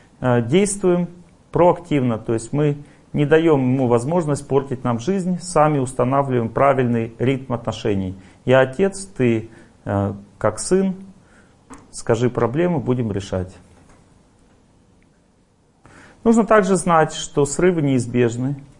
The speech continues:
в деятельности. Они возникают в результате того, что всегда много судеб объединяются вместе. Побеждает не тот, кто не падает, а тот, кто смиренно встаёт.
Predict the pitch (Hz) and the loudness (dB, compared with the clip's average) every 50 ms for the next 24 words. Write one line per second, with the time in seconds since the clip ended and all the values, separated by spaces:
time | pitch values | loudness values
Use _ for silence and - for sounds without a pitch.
0 | _ _ _ _ _ 113 101 101 123 135 127 123 127 131 131 120 127 123 123 - | _ _ _ _ _ -12 -6 -2 0 0 0 0 0 -2 -4 -4 -4 -6 -8 -12
1 | - 120 110 - - - - _ - - _ _ _ - - 165 180 160 160 139 | -14 -14 -14 -14 -20 -20 -20 _ -20 -20 _ _ _ -4 -2 0 2 2 0 0
2 | 139 151 139 - 147 143 135 131 131 - 127 123 123 135 139 135 135 131 123 - | 0 -2 0 2 2 4 4 2 0 -2 -4 -4 0 0 0 0 0 -2 -2 -2
3 | 131 123 123 127 123 - - 127 120 113 113 107 104 - - 151 139 - - - | -2 0 0 -2 -4 -4 -4 -2 0 0 -2 -4 -6 -12 -20 -20 -20 -16 -10 -8
4 | - 110 110 120 127 120 117 113 113 - - - - - 127 - 120 123 127 120 | -6 -4 0 2 4 4 4 2 0 -4 -14 -20 -20 -18 -8 -2 0 2 2 2
5 | 113 120 - - 143 139 120 117 104 110 107 98 107 107 104 117 120 117 113 110 | 2 -2 -2 -2 -2 -2 0 -2 0 -2 -2 -2 -2 -4 -2 -2 -2 0 -2 -2
6 | 104 - - 110 101 135 147 156 151 - - - 127 127 - - - _ _ _ | -4 -6 -8 -8 -4 -4 -4 -4 -6 -8 -8 -8 -8 -8 -10 -16 -20 _ _ _
7 | _ _ _ _ _ _ _ _ - - - _ _ _ _ _ _ _ _ _ | _ _ _ _ _ _ _ _ -20 -20 -20 _ _ _ _ _ _ _ _ _
8 | _ - 107 110 110 104 101 98 98 - - - - - - - - - 147 143 | _ -6 -4 -2 -2 -2 -4 -6 -8 -12 -16 -20 -20 -20 -20 -8 -4 -2 0 0
9 | 156 147 147 180 170 160 156 165 175 165 165 - 226 226 - - - 175 165 156 | 0 2 2 4 4 4 2 2 -2 -6 0 0 0 0 0 -4 -4 -2 -2 -2
10 | 151 - 160 156 151 147 147 139 143 139 127 127 - 180 175 - - - 143 127 | 0 2 4 4 4 4 2 0 0 -2 -4 -2 -2 -4 -4 -6 -4 -2 -2 -2
11 | 127 - 139 131 127 139 151 156 156 143 123 - - - 107 107 107 110 104 101 | -2 -2 0 2 4 4 2 2 0 -2 -4 -6 -4 -4 -2 -2 -2 -2 -4 -4